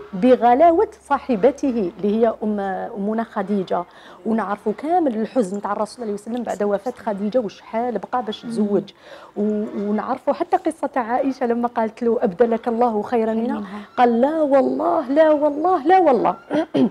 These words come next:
Speaker 1: شوفي درجة الوفاء تاع الأب، ونسقطوا على و-، وفاء البنت اللي استمدت ربما وفائها من، من ال-، الأب الرسول ومن أمها،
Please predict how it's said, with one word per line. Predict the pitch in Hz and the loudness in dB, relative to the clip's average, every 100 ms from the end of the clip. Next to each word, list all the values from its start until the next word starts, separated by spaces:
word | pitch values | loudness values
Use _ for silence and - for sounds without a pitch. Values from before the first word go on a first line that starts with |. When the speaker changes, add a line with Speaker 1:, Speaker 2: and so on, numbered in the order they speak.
| - - - - | -2 -20 -20 -8
Speaker 1:
شوفي | 294 381 392 | 0 4 4
درجة | 247 226 240 226 | 2 -2 -4 -4
الوفاء | 185 185 185 - 180 - | -4 -2 -2 -2 -2 0
تاع | 226 185 | 0 0
الأب، | 190 - 330 - - _ _ 202 | -2 0 0 0 -18 _ _ -4
ونسقطوا | 214 - - - 247 | -2 -2 -6 -2 0
على | 208 202 | 2 0
و-، | 202 214 | -2 -4
وفاء | 196 190 185 320 202 - | -2 -2 0 -2 -2 -4
البنت | 190 170 339 330 - | -2 2 2 2 -6
اللي | 202 196 | -6 -6
استمدت | - 220 214 240 220 214 | -2 2 2 0 -2 -2
ربما | 185 226 226 | 0 0 0
وفائها | 202 196 - 254 208 240 | 0 -2 -2 -2 0 0
من، | 214 202 190 - - | 2 0 -4 -12 -2
من | 214 202 | 0 2
ال-، | 196 185 | 0 -2
الأب | 185 185 262 240 214 | -2 -4 -2 0 4
الرسول | 214 214 202 - 269 269 | 4 4 2 4 4 4
ومن | 202 220 220 | 4 2 2
أمها، | 226 214 190 202 | 2 0 0 -2